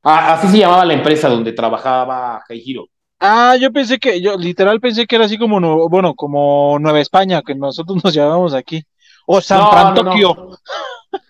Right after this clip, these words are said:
Speaker 1: <laughs> Tokio, Tokio cuatro, diría el boss.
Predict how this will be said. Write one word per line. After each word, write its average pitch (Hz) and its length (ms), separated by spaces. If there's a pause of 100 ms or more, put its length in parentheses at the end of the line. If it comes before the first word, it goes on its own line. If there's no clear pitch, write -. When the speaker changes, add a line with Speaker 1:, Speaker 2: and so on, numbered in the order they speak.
(120)
Speaker 1:
<laughs> - 1700
Tokio, 190 560
Tokio 190 380
cuatro, 185 360
diría 143 480
el 123 180
boss. 143 360